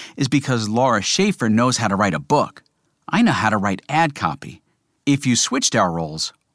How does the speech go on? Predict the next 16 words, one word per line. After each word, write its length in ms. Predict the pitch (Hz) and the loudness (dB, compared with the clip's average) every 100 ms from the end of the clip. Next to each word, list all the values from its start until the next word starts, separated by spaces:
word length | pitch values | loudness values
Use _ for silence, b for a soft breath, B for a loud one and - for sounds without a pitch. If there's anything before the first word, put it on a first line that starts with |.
| - | -4
we 100 | 107 | 0
would 220 | 95 85 | 0 2
most 260 | 120 127 | 2 2
likely 320 | 110 113 117 113 | 0 0 0 -4
both 300 | - 101 - | -2 -4 -4
fail 400 | - 117 107 110 | -4 0 0 -2
pretty 560 | - - 220 226 208 | -8 -6 -4 -2 0
miserably 600 | 190 143 104 101 156 82 | 2 2 2 0 0 -2
at 180 | 71 65 | -4 -8
it. 140 | - - _ _ _ _ _ _ _ _ _ _ _ _ B B B | -14 -18 _ _ _ _ _ _ _ _ _ _ _ _ B B B
We 140 | 165 190 | 2 2
give 220 | 240 226 | 2 2
them 160 | 208 | 2
some 180 | 190 131 | 4 2
test 320 | - 127 117 | 2 0 0
ads, 400 | 76 67 90 - | -6 -10 -12 -12